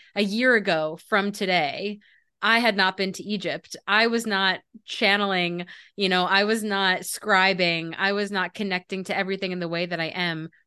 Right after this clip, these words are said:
right now. And I had this revelation of,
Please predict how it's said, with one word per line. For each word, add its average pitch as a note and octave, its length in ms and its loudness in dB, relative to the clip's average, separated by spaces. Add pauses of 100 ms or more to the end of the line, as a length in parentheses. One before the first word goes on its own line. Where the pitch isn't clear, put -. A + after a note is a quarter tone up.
right F3+ 320 0
now. F3+ 520 -4 (360)
And G3 480 2 (240)
I G#3 260 4
had G#3 380 0
this A3 200 -6
revelation F#3+ 600 -2
of, E3 140 -2